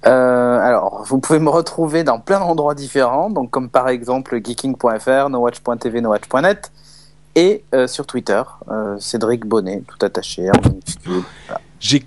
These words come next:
Speaker 2: ça me fait penser, en, quand tu parles de Geeking, que, que j'ai complètement oublié. La semaine dernière, je voulais dire, euh, aujourd'hui, on va vous parler de beaucoup de choses.
Speaker 1: Mais non.
Speaker 2: Euh, en faisant, mais non,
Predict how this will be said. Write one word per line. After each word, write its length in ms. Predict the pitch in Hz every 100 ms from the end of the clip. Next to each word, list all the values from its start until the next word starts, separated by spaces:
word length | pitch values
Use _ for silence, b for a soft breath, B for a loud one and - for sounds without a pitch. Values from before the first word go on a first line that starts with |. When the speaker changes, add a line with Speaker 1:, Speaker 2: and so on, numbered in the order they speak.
| 127
Speaker 2:
ça 200 | - 139
me 40 |
fait 160 | 123 151
penser, 420 | 147 139 - 170
en, 100 | 143
quand 240 | 107 110 117
tu 100 | 110
parles 180 | 120 113
de 60 | 110
Geeking, 380 | 123 120 185 202
que, 240 | 123 123
que 140 | 110 123
j'ai 140 | 113
complètement 500 | - - 170 147 151
oublié. 500 | 123 117 120 143 170 113
La 140 | 110 113
semaine 240 | - 123
dernière, 340 | 120 117 139 -
je 100 | 110
voulais 220 | 117 107
dire, 360 | 117 170 135
euh, 140 | 113 104 B B
aujourd'hui, 460 | 151 143 139 202 170
on 100 | 131
va 80 | 127
vous 140 | 127
parler 380 | 120 123 139 202
de 220 | 151 196
beaucoup 420 | 156 127 220 - 220
de 120 | 170
choses. 600 | - 180 185 185 139 101 - b b
Speaker 1:
Mais 100 | 127 135
non. 120 | 131
Speaker 2:
Euh, 120 | 110
en 40 | 110
faisant, 300 | - 104 104
mais 120 | 107
non, 180 | 95 95